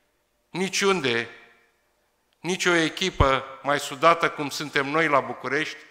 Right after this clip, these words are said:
și sunt ferm convins că nu veți găsi nicio echipă mai sudată cum veți,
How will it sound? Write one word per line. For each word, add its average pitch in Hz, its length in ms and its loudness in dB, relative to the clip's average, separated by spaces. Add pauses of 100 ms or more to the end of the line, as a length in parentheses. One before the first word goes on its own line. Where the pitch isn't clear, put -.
(380)
și - 200 -8
sunt 143 240 -6
ferm 170 300 2
convins 147 600 -4 (340)
că 151 140 -2
nu 180 100 -2
veți 170 260 0
găsi 151 320 -2
nicio 175 280 -2
echipă 151 680 0 (320)
mai 143 180 2
sudată 165 500 2
cum 160 160 -6
veți, 139 240 -2